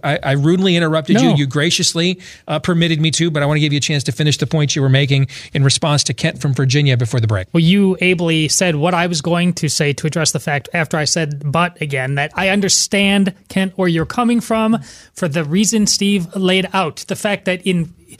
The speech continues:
Speaker 2: in real time here, we just can't trust these guys. So we just, we draw our own line in the sand. I get it. So we're, we're almost not talking about reality, but we, in, as thinkers, we, this is kind of game theory. You gotta play this out in your head. I'm simply saying, if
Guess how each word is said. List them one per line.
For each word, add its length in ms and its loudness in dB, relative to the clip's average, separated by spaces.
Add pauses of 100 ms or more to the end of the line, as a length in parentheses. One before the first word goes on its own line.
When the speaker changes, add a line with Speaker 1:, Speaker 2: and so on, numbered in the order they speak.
(280)
Speaker 2:
in 140 4
real 220 2
time 320 0
here, 160 0
we 100 0
just 220 -2
can't 220 -4
trust 340 -2
these 180 2
guys. 300 0
So 100 -2
we 80 -2
just, 320 -2
we 220 4
draw 240 4
our 120 2
own 120 0
line 220 0
in 60 -4
the 60 -4
sand. 280 -4
I 80 -2
get 180 0
it. 100 -4
So 120 -2
we're, 80 -2 (260)
we're 80 0
almost 200 -2
not 120 -2
talking 200 0
about 180 -2
reality, 340 0
but 200 -4
we, 160 0
in, 640 -2 (100)
as 180 0
thinkers, 440 -2
we, 140 -8 (100)
this 200 -6
is 80 -4
kind 180 -2
of 100 -4
game 220 0
theory. 400 -8 (260)
You 80 -2
gotta 200 0
play 240 -2
this 180 2
out 140 2
in 100 -2
your 120 -2
head. 180 -4
I'm 140 -2
simply 280 -2
saying, 360 0 (120)
if 480 -4